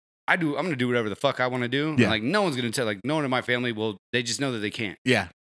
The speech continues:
Speaker 1: But it's not always the case.
Speaker 2: Yeah. There was, there was one, there was one that was probably kinda like you, kinda like your family, and, and, but you're like, "Hey, like, I'm my own person. You know, I do what I gotta do, whatever."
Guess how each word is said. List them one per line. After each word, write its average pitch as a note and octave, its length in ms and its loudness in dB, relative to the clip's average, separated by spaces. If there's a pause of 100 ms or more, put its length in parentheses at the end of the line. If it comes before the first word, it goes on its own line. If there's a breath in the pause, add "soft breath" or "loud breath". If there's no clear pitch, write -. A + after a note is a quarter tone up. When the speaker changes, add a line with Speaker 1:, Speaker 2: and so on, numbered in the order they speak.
Speaker 1:
But D#3 260 2
it's G#2+ 180 -4
not G#2+ 140 0
always C#3+ 200 0
the C#3 80 -6
case. - 420 -4 (220)
Speaker 2:
Yeah. B2+ 220 2 (140)
There D3 180 6
was, F#3+ 260 4
there C#3+ 120 4
was D#3 120 0
one, C#3+ 320 2 (100)
there B2+ 140 4
was C#3+ 140 2
one C3+ 280 4
that A#2+ 200 6
was A2+ 500 2 (460)
probably D3 240 6
kinda G#3 280 4
like F#3 180 4
you, E3+ 260 4
kinda F3+ 160 4
like E3+ 180 0
your D#3+ 160 8
family, C3 440 0
and, B2 320 2
and, A#2+ 200 2
but A#2+ 100 6
you're C#3 140 6
like, B2 300 4
"Hey, A2+ 280 4
like, G2+ 260 0
I'm A#2+ 120 4
my A2+ 100 2
own G#2+ 200 0
person. C3+ 480 0 (500)
You A#2+ 80 6
know, G#2 120 4
I G#2 120 4
do A2 120 2
what A2+ 100 2
I G#2 60 2
gotta G2+ 200 2
do, C#3 320 4
whatever." B2+ 560 2